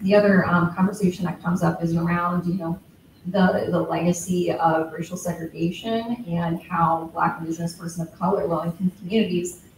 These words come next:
have historically lived in places that are more vulnerable. And so then it's, you know, you give somebody less for their house,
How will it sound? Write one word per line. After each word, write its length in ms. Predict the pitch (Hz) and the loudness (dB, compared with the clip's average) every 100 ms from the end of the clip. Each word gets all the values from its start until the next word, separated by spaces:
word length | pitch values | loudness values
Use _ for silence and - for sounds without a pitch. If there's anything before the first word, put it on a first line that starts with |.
| - - | -20 -2
have 160 | 170 - | 0 2
historically 680 | 180 170 170 180 - 190 | -2 -2 0 0 0 0
lived 300 | 175 165 185 | 0 2 0
in 120 | 165 160 | 0 -4
places 380 | - - 165 | -6 -8 -6
that 160 | 165 165 | -2 0
are 80 | 165 | 0
more 240 | 165 165 165 | -2 -2 -6
vulnerable. 760 | 156 220 - - - - - - - - | -4 -4 -4 -6 -10 -12 -14 -20 -20 -8
And 100 | 175 | -4
so 260 | - 185 | 4 6
then 260 | 170 175 180 | 6 6 6
it's, 400 | 165 - - - | 4 -2 -8 -8
you 80 | 160 | -6
know, 60 | |
you 100 | 165 | -6
give 180 | 165 175 | -4 -6
somebody 460 | - 185 165 165 185 - - - | -6 -6 -4 -6 -6 -10 -20 -8
less 320 | 185 240 320 | 2 2 2
for 80 | - | -4
their 160 | 160 156 | -6 -6
house, 680 | - - 156 - - - | -2 0 0 -4 -12 -16